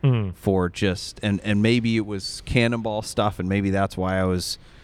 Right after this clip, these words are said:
Speaker 2: sensitive to it. But there was some other stuff other than Cannonball where it's just,
Speaker 1: Mm-hmm.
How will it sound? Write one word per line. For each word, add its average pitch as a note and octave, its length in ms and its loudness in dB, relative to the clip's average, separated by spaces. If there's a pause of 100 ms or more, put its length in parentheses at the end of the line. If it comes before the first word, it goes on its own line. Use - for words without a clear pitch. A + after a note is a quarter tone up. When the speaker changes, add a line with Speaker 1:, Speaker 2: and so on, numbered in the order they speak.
(140)
Speaker 2:
sensitive G#2 560 2
to A2 200 4
it. G2 80 -2
But G#2+ 100 -2
there A2 100 4
was G#2 140 0
some A2 280 0
other A#2+ 240 4
stuff - 340 -2 (100)
other A#2 240 6
than G2 180 -4
Cannonball F#2+ 560 -2
where F2+ 220 0
it's - 80 -6
just, A2 320 4
Speaker 1:
Mm-hmm. F#2 80 -8